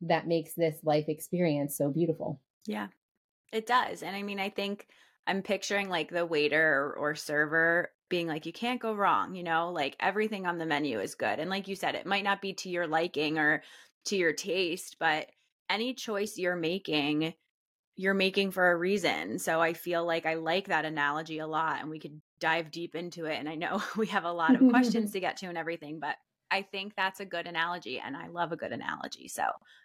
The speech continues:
Speaker 2: I can
Speaker 1: Mm.
Speaker 2: appreciate that.
Speaker 1: Thank you. So yeah, treat the world like it is a restaurant, and you are just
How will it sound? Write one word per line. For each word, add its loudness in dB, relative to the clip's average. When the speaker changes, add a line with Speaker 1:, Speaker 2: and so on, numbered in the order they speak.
Speaker 2:
I 0
can 4
Speaker 1:
Mm. 2
Speaker 2:
appreciate -4
that. -2
Speaker 1:
Thank 0
you. 4
So 4
yeah, 4
treat 0
the 4
world 6
like 6
it 4
is 4
a 6
restaurant, 2
and 4
you 8
are 8
just 2